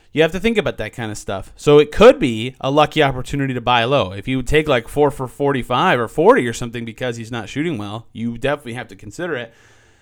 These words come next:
But that's close. You know, four for fifty-four is probably close to what he's gonna fetch as a really good shooter this offseason. You know, we just saw how much it, it, shooting is valued at a premium last free agency. So I think the Pacers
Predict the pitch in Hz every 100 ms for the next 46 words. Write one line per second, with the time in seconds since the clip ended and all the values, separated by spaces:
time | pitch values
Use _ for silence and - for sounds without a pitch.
0 | _ _ _ _ _ - 156 226 233 -
1 | 269 156 151 147 147 156 160 180 - -
2 | 180 - 160 190 - 139 143 165 160 160
3 | - 160 160 147 156 139 151 160 147 139
4 | 135 143 143 135 143 139 139 139 156 135
5 | 127 127 139 170 170 175 185 139 113 107
6 | 104 107 117 110 120 123 - _ _ -
7 | 110 - 113 - 92 117 - 131 - 127
8 | 127 123 107 107 113 135 123 120 135 139
9 | 139 139 139 _ _ _ _ _ _ _
10 | - - 120 135 135 139 139 151 180 175
11 | - 143 127 - - _ 131 135 175 170
12 | 170 170 160 170 165 -